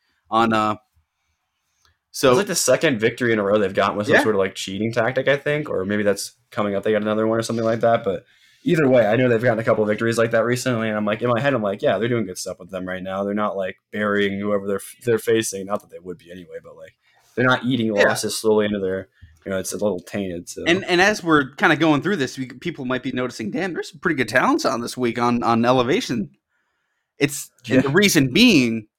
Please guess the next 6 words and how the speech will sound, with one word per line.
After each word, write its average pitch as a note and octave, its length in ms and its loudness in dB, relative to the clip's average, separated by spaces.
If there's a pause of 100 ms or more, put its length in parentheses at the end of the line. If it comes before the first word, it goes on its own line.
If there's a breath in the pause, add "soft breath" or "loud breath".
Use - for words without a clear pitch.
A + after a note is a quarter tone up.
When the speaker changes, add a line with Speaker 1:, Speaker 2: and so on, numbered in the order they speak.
(1300)
Speaker 1:
you C3 100 -4
know, B2 160 -4 (100)
Dark C#3 260 2
last C#3 300 2
week A2+ 340 -8
had, A2+ 300 -2